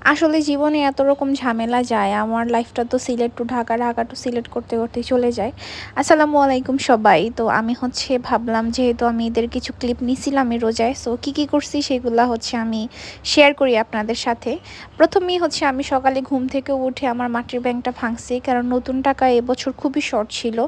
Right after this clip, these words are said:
আমি জানি না আপনারা পাইছেন কিনা, যেহেতু কিনবো না টাকা,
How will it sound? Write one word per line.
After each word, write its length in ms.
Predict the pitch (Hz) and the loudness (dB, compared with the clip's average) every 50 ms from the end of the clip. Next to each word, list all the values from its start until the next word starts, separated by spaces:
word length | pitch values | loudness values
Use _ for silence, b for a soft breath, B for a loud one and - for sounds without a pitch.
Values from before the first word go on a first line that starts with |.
| B B B B B B B | B B B B B B B
আমি 160 | 240 247 254 | -2 0 6
জানি 240 | 247 247 247 247 247 | 6 6 6 6 4
না 100 | 247 240 | 2 0
আপনারা 280 | 240 240 - 240 240 247 | 0 0 0 0 0 2
পাইছেন 400 | 247 240 240 254 247 247 240 240 | 4 4 2 2 2 -2 -2 -2
কিনা, 120 | 233 226 | -4 -4
যেহেতু 300 | 233 - 269 247 254 262 | -4 -4 -4 -4 -4 -6
কিনবো 420 | 254 - 294 285 294 285 269 254 | -4 -2 0 0 0 2 0 0
না 160 | 240 233 240 240 | 0 0 0 0
টাকা, 340 | 240 214 214 - 202 233 | 0 0 0 0 -2 -2